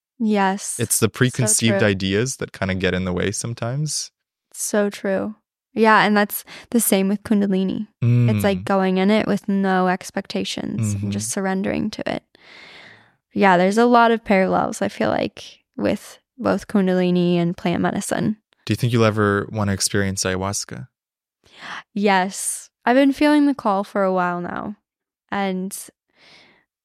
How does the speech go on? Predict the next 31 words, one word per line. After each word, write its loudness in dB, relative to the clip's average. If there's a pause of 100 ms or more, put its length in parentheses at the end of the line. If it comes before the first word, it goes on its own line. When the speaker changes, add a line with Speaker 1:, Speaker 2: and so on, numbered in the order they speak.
Speaker 1:
yeah, 4
again, 0
the -4
fear -2
is -6
what -8
holds -10
me -8
back. -10 (400)
So -6 (1300)
I -2
feel 2
like 0 (280)
that 2
would -2
be -4
just, -8 (380)
even 2
just 0 (400)
getting 2
myself -4
to -6 (120)
do 4
it, -2 (120)
not 0
even 2
the 2
actual 0
experience, -4
would 0
be 0